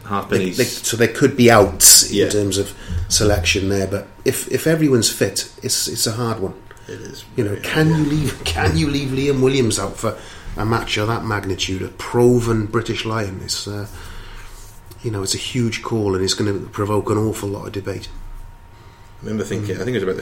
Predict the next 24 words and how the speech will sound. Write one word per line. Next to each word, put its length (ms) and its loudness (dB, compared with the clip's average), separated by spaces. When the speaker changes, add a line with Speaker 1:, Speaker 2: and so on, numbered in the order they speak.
Speaker 1:
fifty 360 -4
odd, 160 -4
you 140 -6
know, 100 -8
fifty 360 -4
odd 160 0
minutes, 300 -2
and 100 -4
I 20 -2
was 80 -4
just 140 -6
watching 340 2
him 80 -4
on 120 -4
the 80 -2
wing, 320 -2
and, 200 -16
you 80 -18
know, 120 -20
he's 180 -16
just 180 -12
thinking, 220 -12
you 60 -14
know, 120 -12